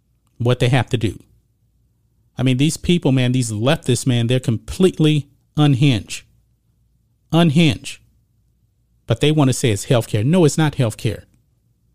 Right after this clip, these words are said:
They just want legalized murder. This is the kind of person that Whoopi Goldberg is. This is what Joe Biden supports, the fake Catholic, um, occupier of the Oval Office. A fake Catholic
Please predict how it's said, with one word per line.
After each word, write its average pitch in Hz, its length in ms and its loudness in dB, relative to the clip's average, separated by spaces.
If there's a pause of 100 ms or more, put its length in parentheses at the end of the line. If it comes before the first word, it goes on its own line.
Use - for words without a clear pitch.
(580)
They 170 140 0
just 170 180 -2
want 117 240 0
legalized 135 680 0 (100)
murder. 127 600 2 (1300)
This 143 240 0
is 175 160 0
the 143 80 -4
kind 143 220 -2
of - 100 -6
person 113 600 -2 (680)
that 107 200 -2
Whoopi 135 300 0
Goldberg 117 460 0
is. - 380 -4 (580)
This 180 220 -2
is 190 60 0
what 190 120 0
Joe 165 220 2
Biden 165 260 2
supports, - 380 -2
the - 120 -12
fake 170 200 2
Catholic, 165 420 -2
um, 139 280 2 (360)
occupier 151 540 0
of 143 140 0
the 139 120 4
Oval 147 220 4
Office. - 420 -4 (720)
A 143 100 2
fake - 380 0
Catholic 165 580 -4